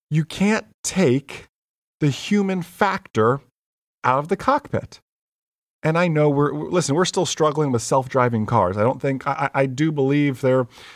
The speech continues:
there will be one day a, a pilotless aircraft. I don't believe it'll, uh, I don't know whose lifetime it'll be in. I don't wanna speculate 'cause technology moves very quickly, but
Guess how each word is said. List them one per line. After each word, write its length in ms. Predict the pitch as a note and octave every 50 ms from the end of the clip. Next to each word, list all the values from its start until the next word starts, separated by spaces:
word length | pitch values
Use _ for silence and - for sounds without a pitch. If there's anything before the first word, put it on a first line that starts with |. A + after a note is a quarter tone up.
| - _ -
there 120 | C#3 C#3
will 220 | C#3 C3+ D3+ D#3 D3+
be 160 | D3 D3 C#3
one 260 | C3 C3 C#3 C3+ C3+
day 320 | C3 C#3 C#3 C#3 C3 B2 A#2
a, 440 | A2+ A2+ A2+ A#2 - A#2+ A#2 A2+
a 40 | A#2
pilotless 640 | A#2 - - C#3+ C#3 C#3 C3+ B2 B2+ B2+ A#2+ - - A#2
aircraft. 580 | B2 C3+ C#3+ C#3 - - A2+ G2 G#2 A2+ A#2 -
I 80 | B2
don't 160 | B2 B2+ B2 A#2+
believe 360 | B2 B2 B2+ C3 C3 B2 C3
it'll, 360 | B2 B2 A#2 A#2 A2+ A2+ - - - - - _ _ _
uh, 200 | B2 - - - - - -
I 160 | D3+ - - D3+
don't 140 | D3 D3+
know 40 | C#3+
whose 220 | A2+ D#3 E3+ C#3+ C#3
lifetime 480 | C#3 C#3 C#3 C3+ - - C#3+ C3+ B2+
it'll 120 | B2 A#2 G#2+
be 120 | A2+ A#2
in. 100 | A2 G2+
I 40 | A2
don't 80 | B2
wanna 120 | - C3 A2+
speculate 480 | - - - A#2+ A#2 - A2 A2 -
'cause 100 | - G#2+ -
technology 420 | - B2+ - B2 B2+ B2 A#2+ A#2+
moves 280 | A2+ A#2+ B2 B2 A#2 A2+
very 220 | B2 A#2+ A#2 A2
quickly, 440 | - - - B2+ A#2 - - G2 G2
but 260 | G2 A2 A2 - -